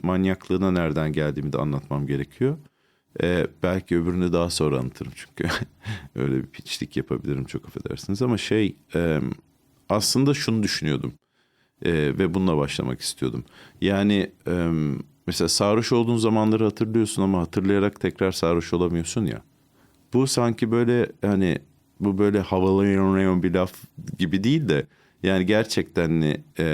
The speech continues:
hatırlamanı o, o şiddette yapamıyorsun.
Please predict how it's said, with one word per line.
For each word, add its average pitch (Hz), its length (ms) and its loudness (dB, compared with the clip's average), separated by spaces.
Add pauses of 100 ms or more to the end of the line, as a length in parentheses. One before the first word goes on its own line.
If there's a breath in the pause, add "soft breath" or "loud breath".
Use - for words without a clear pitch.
(100)
hatırlamanı 110 920 2 (520 loud breath)
o, 113 180 2 (520)
o 113 120 2
şiddette 98 680 0
yapamıyorsun. 80 680 -2